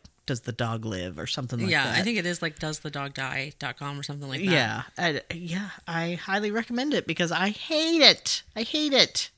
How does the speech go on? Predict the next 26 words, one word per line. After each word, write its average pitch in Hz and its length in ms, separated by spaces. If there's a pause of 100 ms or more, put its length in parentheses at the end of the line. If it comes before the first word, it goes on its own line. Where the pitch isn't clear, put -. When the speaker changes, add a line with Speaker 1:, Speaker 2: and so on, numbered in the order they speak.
(120)
Speaker 1:
It 226 140
just - 500
is 202 440 (120)
Speaker 2:
That 196 100
Speaker 1:
sad. 180 100
Speaker 2:
shouldn't 240 200
even 208 160
be 160 140
an 143 100
option. 127 480
Speaker 1:
No, 254 400 (300)
it 185 120
should 196 140
be 196 100
illegal. 131 460 (680)
Speaker 2:
Taking 170 380
away 160 240
your 147 120
privileges. 123 840
Speaker 1:
You're 180 140
going 165 220
to 160 60
jail, 113 380
Franklin. 110 640
Speaker 2:
<laughs> 269 40 (480)
Speaker 1:
Oh, 131 180